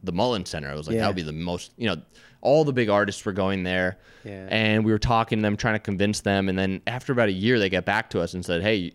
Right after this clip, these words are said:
Speaker 1: you're approved to do the show here."
Speaker 2: Okay.
Speaker 1: And we're like, "Okay." Um, all right, we budgeted, like, maybe two hundred grand on the show for the venue, for
Speaker 2: Wow.
Speaker 1: everything, for the production.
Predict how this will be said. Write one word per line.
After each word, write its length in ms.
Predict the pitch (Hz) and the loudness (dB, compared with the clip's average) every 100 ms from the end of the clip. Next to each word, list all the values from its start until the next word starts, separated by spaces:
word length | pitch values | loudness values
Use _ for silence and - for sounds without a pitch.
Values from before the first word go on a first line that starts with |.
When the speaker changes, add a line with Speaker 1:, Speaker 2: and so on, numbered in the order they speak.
| _ | _
Speaker 1:
you're 160 | 95 95 | -2 0
approved 360 | - 120 101 | 2 0 0
to 60 | 98 | 0
do 140 | 95 | 0
the 80 | 82 | 0
show 240 | - 131 120 | 2 2 2
here." 240 | 85 - _ | 0 -6 _
Speaker 2:
Okay. 340 | - 131 123 147 - | -14 -8 -8 -10 -14
Speaker 1:
And 140 | - 92 | -6 -2
we're 80 | 92 | 0
like, 380 | 90 78 - - | 0 -2 -4 -4
"Okay." 500 | 139 110 90 113 - _ _ _ - | -2 0 0 -2 -6 _ _ _ -2
Um, 640 | 101 101 98 95 92 80 - _ _ - | 2 4 4 4 0 -6 -14 _ _ -10
all 80 | 120 | -6
right, 180 | 101 90 | -4 -4
we 100 | 104 | -2
budgeted, 480 | 110 117 110 110 107 | 2 2 2 2 4
like, 260 | 98 87 - _ | 2 0 -6 _
maybe 440 | 107 98 90 85 - _ _ | -4 -2 -2 -4 -10 _ _
two 180 | - 117 | -6 -2
hundred 300 | 110 107 104 | 0 0 0
grand 280 | 92 95 95 | 2 2 2
on 80 | 92 | 2
the 80 | 90 | 0
show 540 | - 90 87 85 87 _ | 2 4 4 2 -2 _
for 120 | - 95 | -8 -6
the 80 | |
venue, 540 | 92 98 92 95 95 92 | -4 -4 0 2 2 2
for 160 | 95 92 | 2 2
Speaker 2:
Wow. 60 | |
Speaker 1:
everything, 580 | 95 98 98 101 95 92 | 2 0 -2 0 2 0
for 100 | 92 | -2
the 100 | 87 | -4
production. 680 | 98 95 92 - 95 90 | 0 0 0 -2 -4 -4